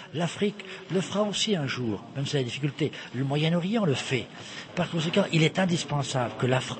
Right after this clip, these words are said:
que l'Europe, euh, construise cette entité européenne. Nous partageons les mêmes valeurs. Nous sommes attachés aux mêmes grands principes. Et par conséquent, il faut que nous soyons unis pour les défendre.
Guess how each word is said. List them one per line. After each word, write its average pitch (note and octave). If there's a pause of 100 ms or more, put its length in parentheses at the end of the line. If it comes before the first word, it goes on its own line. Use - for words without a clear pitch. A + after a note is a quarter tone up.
(120)
que -
l'Europe, D3+ (680)
euh, A#2+ (160)
construise F#3+
cette -
entité C3+ (120)
européenne. G#2+ (360)
Nous G#3+
partageons D3+
les A#2
mêmes A#2
valeurs. G#2+ (300)
Nous F3
sommes F3+
attachés D#3 (180)
aux C3
mêmes C#3
grands B2
principes. C3+ (340)
Et -
par -
conséquent, D3
il D#3
faut B3
que -
nous C#3+
soyons C3
unis E3
pour F#3+
les F#3+
défendre. G#3